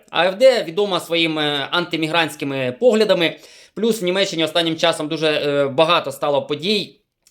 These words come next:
трагедії, скажімо так, за участю мігрантів. Там десь підрізали, там вбили, там застрелили, і всюди фігурують мігранти. Саме тому партія А Ф Д наголошує на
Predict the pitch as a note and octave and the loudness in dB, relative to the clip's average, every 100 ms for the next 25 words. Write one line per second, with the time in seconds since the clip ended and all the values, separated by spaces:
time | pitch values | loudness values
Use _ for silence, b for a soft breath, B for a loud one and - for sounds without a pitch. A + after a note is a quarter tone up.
0 | _ - F3+ D#3+ D#3+ C#3 A#2 A2 - B2+ | _ -6 0 2 4 2 -4 -12 -10 -8
1 | C3 B2+ F#3 F3+ - B B C3+ F3 G3+ | -6 -2 0 0 -6 B B 0 0 2
2 | F#3 - F3 D3+ D#3 D#3+ D#3+ D3 B2+ A#2 | -2 0 -2 -2 0 2 2 0 -4 -10
3 | - D3+ C3+ C3+ - C#3+ G#3 F#3+ D#3+ D3 | -4 -4 -4 -8 -8 -6 -4 0 0 2
4 | D3+ C#3 B2 E3+ F#3 D3 C#3+ C3+ C3+ D3+ | 0 -2 -4 -2 -2 -2 -4 -4 -4 -2
5 | G3 F3+ C#3+ C3 G3+ E3+ D3+ C#3+ E3 D#3+ | 2 2 0 -2 -2 -2 -4 -4 -2 -2
6 | D#3 D3 D#3 C3 - - G#3 A#3 A3 F#3 | -2 -2 0 -2 -6 -6 -2 0 0 0
7 | G3+ G3 - F3+ F#3 F3+ D3 E3 E3 C3+ | 0 0 0 0 0 0 -2 2 0 0
8 | D#3+ F#3 D#3 D3+ E3 F#3+ E3+ D3+ E3 | 0 0 0 -2 0 0 -2 0 -2